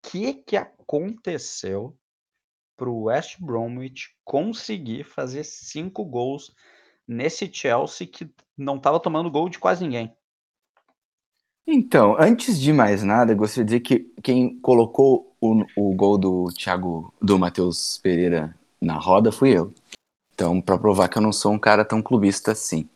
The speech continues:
Speaker 2: Foi um belo gol e tem que ser dito, né? Agora, quanto ao jogo,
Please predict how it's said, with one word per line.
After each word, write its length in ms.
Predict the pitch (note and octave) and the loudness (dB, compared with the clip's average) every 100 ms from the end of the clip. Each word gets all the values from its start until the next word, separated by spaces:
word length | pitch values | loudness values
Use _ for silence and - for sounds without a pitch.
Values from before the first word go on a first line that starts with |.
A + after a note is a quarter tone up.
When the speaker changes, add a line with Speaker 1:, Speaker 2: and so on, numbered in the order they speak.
| _ _ _ | _ _ _
Speaker 2:
Foi 120 | C#2 | -8
um 340 | D2 E2+ E2 | -4 -2 -2
belo 260 | D2+ E2 G2 | 0 2 4
gol 360 | F2+ F2+ A#2+ A#2+ _ _ _ _ _ _ - | 4 4 4 0 _ _ _ _ _ _ -2
e 640 | G2 G#2 G2+ G2 G2 G2+ - | 2 4 4 4 4 0 0
tem 160 | G#2 G2+ | 2 2
que 60 | - | 2
ser 140 | A#2+ | 0
dito, 360 | G#2+ D#2+ - - | 2 -2 -4 -4
né? 180 | G#2 - _ _ _ _ _ _ _ _ _ - | -6 -8 _ _ _ _ _ _ _ _ _ 2
Agora, 460 | C3+ A#2+ C3 A#2+ | 4 6 6 4
quanto 400 | A#2 - F4 E4 | 0 -2 -4 -2
ao 160 | - D3 | -2 -2
jogo, 680 | G#2 F#2+ A2 A3+ D#3 A2 | -4 -8 -4 -4 -4 -10